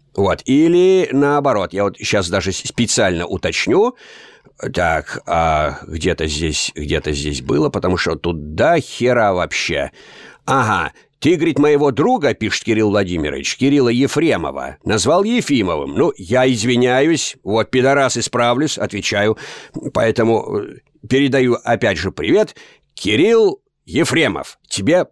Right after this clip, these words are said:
привет. <laughs> Вот с тебя и начнем. Вот, кстати говоря, тоже отписался. Фрэнк, я Кирилл Ефремов, а не Ефимов. Бля, извини, извини, братан. Ну, блядь, бывает. Ну, глаз замылился, всякое бывает. Потом еще алоэ тоже по мозгам бьет.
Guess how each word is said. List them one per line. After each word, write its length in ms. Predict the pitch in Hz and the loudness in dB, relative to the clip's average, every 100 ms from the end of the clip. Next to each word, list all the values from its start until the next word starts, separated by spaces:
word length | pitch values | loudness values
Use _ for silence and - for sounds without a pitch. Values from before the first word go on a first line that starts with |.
| - | -8
привет. 480 | 104 123 127 87 - 123 - | -2 0 2 0 -2 -2 0
<laughs> 280 | 135 - - | -2 -4 -10
Вот 260 | 98 151 165 | -2 0 0
с 100 | - | -4
тебя 300 | 127 123 139 | -2 2 0
и 300 | - 135 139 | 2 2 4
начнем. 720 | 110 113 - 78 85 80 69 | 2 0 -2 -2 -2 0 -2
Вот, 180 | 120 135 131 | -2 0 0
кстати 260 | - 117 104 | 0 -2 -2
говоря, 220 | 107 107 | -2 0
тоже 220 | 107 98 | 0 -2
отписался. 500 | 87 117 - 73 - | -2 -2 -2 -2 -4
Фрэнк, 300 | 90 151 127 | 0 0 2
я 120 | 131 | -2
Кирилл 320 | 127 143 156 151 | 0 2 4 4
Ефремов, 680 | 151 - 131 170 160 127 117 | 2 0 0 2 2 0 0
а 60 | |
не 140 | 117 117 | 0 -2
Ефимов. 340 | 101 85 73 | -2 -6 -4
Бля, 320 | 76 120 120 120 | 0 2 2 0
извини, 420 | 95 135 135 - | 0 0 0 -2
извини, 460 | - 123 110 120 95 | -6 -4 0 0 0
братан. 340 | 80 76 78 - | -2 -4 -6 0
Ну, 200 | 160 139 | 0 0
блядь, 540 | 98 117 - 120 - | -2 -4 -2 -6 -4
бывает. 480 | 110 120 101 90 87 | -2 0 2 0 0
Ну, 100 | 127 | 0
глаз 280 | 123 165 95 | 2 0 0
замылился, 600 | 110 147 165 113 - 85 | 0 2 2 0 -4 -4
всякое 320 | - 107 85 | -2 -2 -4
бывает. 240 | 82 78 | -6 -6
Потом 220 | - - 98 | -6 -4 -2
еще 140 | - - - - - 113 | -4 -8 -16 -16 -6 0
алоэ 320 | 117 165 131 | 2 2 2
тоже 200 | 113 95 | 0 -2
по 100 | 104 | -2
мозгам 380 | 101 92 98 87 | -2 0 -2 -2
бьет. 180 | 85 | -4